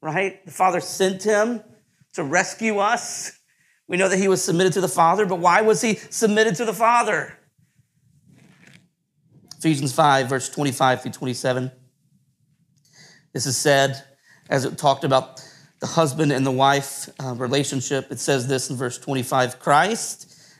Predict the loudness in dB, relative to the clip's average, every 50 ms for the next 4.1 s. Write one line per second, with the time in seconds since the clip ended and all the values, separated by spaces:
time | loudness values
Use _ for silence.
0 | _ -10 -2 2 4 4 6 4 4 2 -2 -6 -10 -10 -10 -8 -6 -4 -2 -2
1 | 0 -2 -4 -6 -10 -10 -12 -12 -16 _ _ _ _ _ _ _ _ _ _ _
2 | _ _ _ _ -6 -4 -4 -2 0 2 2 2 2 0 -2 -4 -4 -4 -2 0
3 | 0 0 -2 -4 -10 -16 _ -20 -12 -8 -4 -2 -2 -2 -2 -4 -8 -12 -12 -14
4 | -16